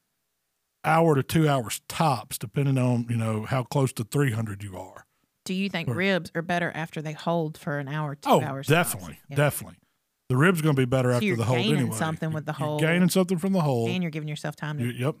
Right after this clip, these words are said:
Speaker 1: that's
Speaker 2: to
Speaker 1: right.
Speaker 2: cook your chicken.
Speaker 1: But if you had to, you could ramp that rib temp, you know, once
Speaker 2: Yeah.
Speaker 1: it's wrapped,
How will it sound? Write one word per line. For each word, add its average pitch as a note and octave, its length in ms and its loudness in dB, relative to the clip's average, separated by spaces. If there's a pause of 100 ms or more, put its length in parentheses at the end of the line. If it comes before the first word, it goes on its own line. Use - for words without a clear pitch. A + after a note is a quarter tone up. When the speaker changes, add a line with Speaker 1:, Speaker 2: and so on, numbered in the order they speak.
Speaker 1:
that's A#2 140 -8
Speaker 2:
to C3+ 60 -6
Speaker 1:
right. C3 220 -6
Speaker 2:
cook D#3 220 -8
your C#3+ 80 -8
chicken. - 140 -4
Speaker 1:
But E3+ 120 4
if C#3+ 100 0
you F#3+ 100 6
had F#3+ 320 2
to, A#3 440 4
you F3 140 2
could F3+ 760 2
ramp D#3+ 260 0
that D3 300 2
rib C#3 280 4
temp, C#3+ 320 0
you C3+ 80 2
know, B2+ 140 2
once C3 240 2
Speaker 2:
Yeah. D#3 80 0
Speaker 1:
it's - 140 -6
wrapped, C3+ 580 0